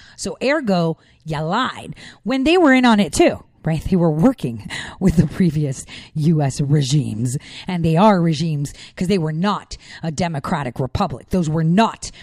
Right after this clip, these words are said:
real presidents. From Bush forty-one all the way up to Obama, we have had dictators. I don't care what anybody says. That's the fact. We've had dictators that dictate, that sell us off,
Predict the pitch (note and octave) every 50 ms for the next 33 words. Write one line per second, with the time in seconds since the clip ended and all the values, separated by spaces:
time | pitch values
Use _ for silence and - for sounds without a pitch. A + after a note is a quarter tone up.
0 | - - - D#3+ D#3+ E3 F#3+ F3 D3+ C#3 - - G#3 G3 F#3 D#3 - C#3+ B2 A2+
1 | - - - - - - - - F3 D3 C#3 C3 - - C#4 D#4 - - - -
2 | - - - - - - - A#3+ D4 E4+ F4 E4+ D#4 D#4 D4 C4+ C4 C4 B3+ B3+
3 | - A#3 C4 C#4+ D4 D4+ D4 D4 C#4 C#4 C#4+ - - C#4 C4+ A#3+ F3+ C4 C#4+ C#4
4 | B3 G#3+ G3+ G3 G3 F#3 - - - - - F3 F3+ A#3+ C4+ C#4 C4 A3+ G3 A#3
5 | A3+ G#3+ F#3 E3 C#3+ A#3 A#3+ - - - F#3+ F#3+ F3 F3 F3 E3+ E3 - - -
6 | - - - - E3+ F3+ E3+ - - F3+ E3 F3 E3+ F#3+ G#3+ G#3+ G3 E3 D#3 D3+
7 | C#3 - - C#3 C3 B2+ B2+ B2 - - - - - - _ _ _ _ - D3+
8 | C#3+ - - - E3 - - - - - _ - - - - - - _ - -
9 | F#3 F3 F3 F3 E3 D3+ C3 - G#3 G3 - - A3+ G#3 G3+ G#3 G#3 G#3 G#3+ G3+
10 | - _ _ _ _ - C#3+ - C#3+ C#3 - G#3 - - - - G#3 G3+ G#3 -
11 | - - _ _ - - - C#3 A#2+ - - - G#3 G3+ G3+ G3+ - - F#3+ F3
12 | F3 F3+ F3 -